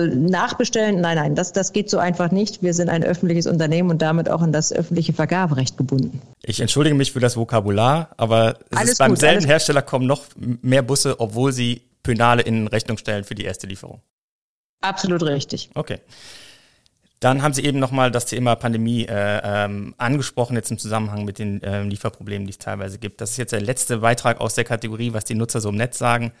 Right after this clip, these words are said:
Speaker 2: Und das, glaube ich, der, mit dem sie momentan am häufigsten konfrontiert werden. Und das sind die Kontrollen, ob Mund- und Nasenschutz in der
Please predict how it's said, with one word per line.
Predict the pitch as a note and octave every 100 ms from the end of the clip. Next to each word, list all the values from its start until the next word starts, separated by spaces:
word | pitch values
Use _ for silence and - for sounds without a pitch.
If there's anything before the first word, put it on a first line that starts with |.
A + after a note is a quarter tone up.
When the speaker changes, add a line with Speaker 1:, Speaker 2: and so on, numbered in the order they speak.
| _
Speaker 2:
Und | - A#2
das, | A#2+
glaube | A#2+ A2
ich, | -
der, | A2+ A#2
mit | A2 A#2+
dem | A2+
sie | A2
momentan | A2 G#2+ - A2+
am | G#2
häufigsten | G#2+ A#2+ A2 - G2
konfrontiert | G#2 F#2+ G2+ - G2+
werden. | G2 G2 G2
Und | G#2+
das | A#2
sind | A#2+
die | A2+
Kontrollen, | - A2 - B2 C#3+ D3+ - - _ -
ob | A#2+ -
Mund- | A#2 C3+ C3 -
und | A#2 A2
Nasenschutz | G#2+ A#2 A2+ - G#2 -
in | G2+
der | G2 F#2+